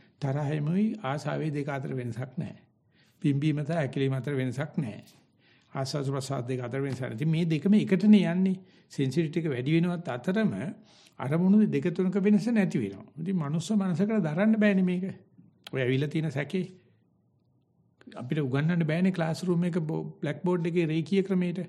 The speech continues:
කරන්න අරින්න ඕනේ. කරලා කියන්න ඕනේ හොඳටම අරමුණ දන්නවා කියන්නේ අරමුණ දන්නේ නැහැ කියන එක තමයි.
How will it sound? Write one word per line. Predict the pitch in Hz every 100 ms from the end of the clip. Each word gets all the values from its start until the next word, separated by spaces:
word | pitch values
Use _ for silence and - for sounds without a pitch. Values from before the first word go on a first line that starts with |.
| - - _
කරන්න | - 170 202 143
අරින්න | 117 104 107
ඕනේ. | 123
කරලා | 151 147 180
කියන්න | 170 131
ඕනේ | 139 165
හොඳටම | 131 131 139 185 190 190 190
අරමුණ | 190 170 175 175
දන්නවා | 160 156 170 143
කියන්නේ | 185 233
අරමුණ | 208 202 208
දන්නේ | 214
නැහැ | 233 247
කියන | 240 277
එක | 254
තමයි. | - 95